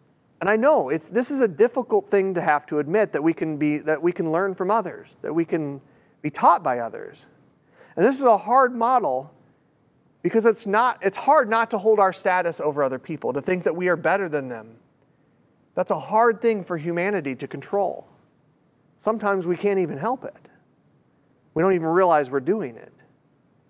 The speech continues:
And that's where we get into the, the idea that we're always right.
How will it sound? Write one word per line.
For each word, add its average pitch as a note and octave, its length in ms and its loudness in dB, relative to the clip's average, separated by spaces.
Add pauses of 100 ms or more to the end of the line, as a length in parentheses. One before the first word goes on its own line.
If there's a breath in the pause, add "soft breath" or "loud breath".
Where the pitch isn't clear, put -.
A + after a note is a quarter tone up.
(680)
And C#3 100 -6
that's G#3+ 280 -2
where F3 240 2
we D3 100 -2
get D#3 220 -2
into D#3 180 -4
the, D3 260 0
the D#3 100 0
idea D3 300 -2
that C3+ 160 -4
we're E3+ 160 0
always D#3 320 -2
right. D#3 440 -8